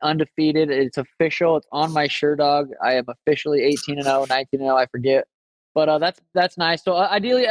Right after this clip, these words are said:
end it undefeated. I don't, you know, that would be great. Uh, I would, I definitely look forward to defending the title multiple times at thirty-five.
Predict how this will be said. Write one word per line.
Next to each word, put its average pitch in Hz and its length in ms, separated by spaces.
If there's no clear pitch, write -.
end 233 180
it 233 80
undefeated. 226 460
I 175 120
don't, 196 180
you 190 80
know, 180 220
that 185 100
would 196 100
be 185 100
great. 185 400
Uh, 160 360
I 147 160
would, 175 200
I 165 60
definitely 175 760
look 170 240
forward 180 320
to 160 80
defending 165 500
the 131 60
title 156 340
multiple 151 480
times 151 320
at 123 180
thirty-five. 139 600